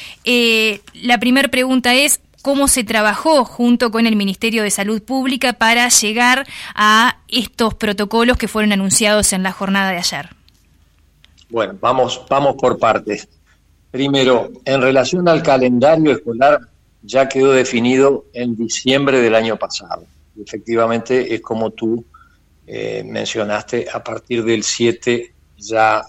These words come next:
Speaker 2: este, empiezan las clases. El asunto es que lo más importante en materia de flexibilización de protocolos también había sido definido a fines de enero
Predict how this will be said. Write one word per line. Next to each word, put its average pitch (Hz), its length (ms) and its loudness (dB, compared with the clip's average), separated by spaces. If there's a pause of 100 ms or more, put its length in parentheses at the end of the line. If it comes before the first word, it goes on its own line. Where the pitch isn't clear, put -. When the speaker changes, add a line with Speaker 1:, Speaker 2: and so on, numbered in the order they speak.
Speaker 2:
este, 107 520 -8
empiezan 107 500 -8
las 92 100 -12
clases. - 500 -16 (640)
El 135 120 -2
asunto 170 400 2
es 175 60 0
que 151 480 2 (200)
lo 135 220 2
más 175 380 2
importante 127 920 0
en 113 100 -6
materia 123 420 2
de 123 100 4
flexibilización 113 920 -4
de 113 80 2
protocolos 107 760 -2 (600)
también 143 800 0
había 123 320 2
sido 135 280 2
definido 123 760 2
a 113 120 0
fines 120 340 -2
de 110 120 4
enero 120 580 2